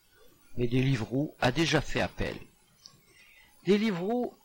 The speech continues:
a donc été jugé responsable d'organiser une dissimulation systémique d'emploi de livreurs salariés, cette fraude ayant pour seul but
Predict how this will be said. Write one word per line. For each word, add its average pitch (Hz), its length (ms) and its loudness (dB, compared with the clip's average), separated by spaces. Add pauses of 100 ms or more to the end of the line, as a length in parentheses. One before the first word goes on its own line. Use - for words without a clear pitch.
a 151 120 4
donc 196 240 -2
été 180 180 0
jugé 165 320 0
responsable 139 920 2
d'organiser 156 880 -2
une 120 220 -4
dissimulation 156 1040 -4
systémique 147 920 -2 (360)
d'emploi 156 680 -2
de 120 140 -4
livreurs 139 520 -4
salariés, 143 800 -2 (480)
cette - 300 -2
fraude 165 480 0
ayant 143 280 0
pour - 260 -6
seul 185 260 2
but 127 420 -8